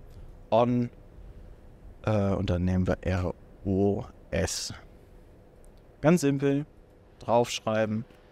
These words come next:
reingehen, Licht geht an. Easy. Ja, kennen wir, nichts Besonderes. Wenn ich jetzt hier bei den Schalter umlege, passiert nix. Ja, warum auch? Gut,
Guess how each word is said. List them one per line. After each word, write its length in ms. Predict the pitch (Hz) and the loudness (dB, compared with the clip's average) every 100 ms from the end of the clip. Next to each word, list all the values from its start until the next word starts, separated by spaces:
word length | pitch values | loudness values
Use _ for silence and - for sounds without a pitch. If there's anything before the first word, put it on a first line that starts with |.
| - - - - | -20 -20 -20 -4
reingehen, 680 | 101 110 110 101 101 101 110 _ _ - _ - | 0 0 0 0 0 -2 -6 _ _ -20 _ -12
Licht 220 | 98 92 | -8 -4
geht 140 | - 135 | 0 2
an. 120 | 113 - _ _ _ - - - | 2 0 _ _ _ -20 -20 -4
Easy. 300 | 180 147 92 - - - - - - - | 2 2 0 -10 -20 -20 -20 -20 -20 -4
Ja, 140 | - 185 - - | -2 -2 -10 -14
kennen 300 | - 131 139 | 0 2 4
wir, 240 | 135 135 139 - - - - - - | 4 2 0 -12 -20 -20 -20 -18 -6
nichts 180 | 117 - | -6 -4
Besonderes. 640 | 113 113 98 92 90 - - - - - - - | 0 0 0 -2 -6 -8 -16 -20 -20 -20 -14 -2
Wenn 100 | 113 | 0
ich 80 | 117 | 0
jetzt 160 | 113 | 0
hier 160 | - 117 | 2 0
bei 100 | 110 | 0
den 120 | 104 | -2
Schalter 360 | 127 147 156 139 | 0 0 0 0
umlege, 600 | 139 131 135 131 131 135 _ - - - - - | 0 2 2 2 -2 -4 _ -20 -20 -20 -16 -4
passiert 360 | 110 - 104 | -2 0 0
nix. 400 | 95 104 - - - - - | 2 0 -2 -8 -12 -16 -10
Ja, 140 | - - | -8 -2
warum 280 | 98 107 - | 0 0 0
auch? 240 | 82 - - - - - - - - - - - - - - - - - - - - | 0 -4 -10 -20 -20 -20 -20 -20 -20 -20 -20 -20 -20 -20 -20 -20 -20 -20 -20 -20 -2
Gut, 260 | 156 180 | 4 4